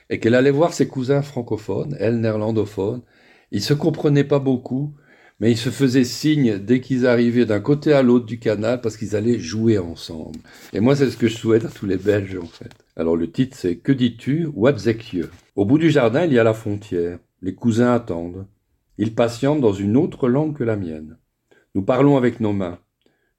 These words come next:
juste avant que nos rires ne deviennent des phrases. Sans flux de paroles, il faut inventer un jeu. C'est en courant que nous le trouvons.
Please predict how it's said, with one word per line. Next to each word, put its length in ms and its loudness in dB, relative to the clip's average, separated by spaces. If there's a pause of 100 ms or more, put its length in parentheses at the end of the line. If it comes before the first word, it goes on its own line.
(120)
juste 340 0
avant 240 4
que 120 -2
nos 180 2
rires 240 0
ne 120 -2
deviennent 600 -6
des 140 -16
phrases. 720 -20 (760)
Sans 240 2
flux 240 2
de 80 0
paroles, 520 -4 (340)
il 80 -10
faut 200 -4
inventer 400 -2
un 160 -2
jeu. 340 -8 (400)
C'est 160 0
en 100 0
courant 360 2
que 120 0
nous 120 2
le 140 2
trouvons. 500 -8